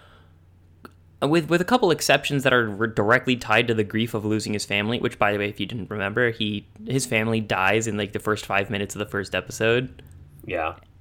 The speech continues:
Speaker 1: Um,
Speaker 2: Pretty, pretty brutally. <laughs>
Speaker 1: Yeah, like, really, really heartlessly and kinda callous for the
Speaker 2: Max himself also nearly dies,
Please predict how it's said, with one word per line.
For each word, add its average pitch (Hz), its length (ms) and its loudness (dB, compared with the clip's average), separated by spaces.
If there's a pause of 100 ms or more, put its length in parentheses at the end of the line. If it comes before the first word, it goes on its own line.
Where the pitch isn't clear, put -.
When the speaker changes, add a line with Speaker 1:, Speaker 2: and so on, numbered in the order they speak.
(140)
Speaker 1:
Um, 113 420 -2 (280)
Speaker 2:
Pretty, 190 220 2
pretty 185 320 0
brutally. 139 500 2 (220)
<laughs> - 220 -4
Speaker 1:
Yeah, 165 420 6
like, 123 220 6
really, 135 760 2 (340)
really 180 240 6
heartlessly 117 640 2
and 107 260 -6
kinda 123 240 2
callous 110 540 2
for 107 260 -2
the 104 380 -2 (280)
Speaker 2:
Max 240 260 4
himself 196 380 6
also 110 580 6
nearly 107 380 2
dies, 92 580 4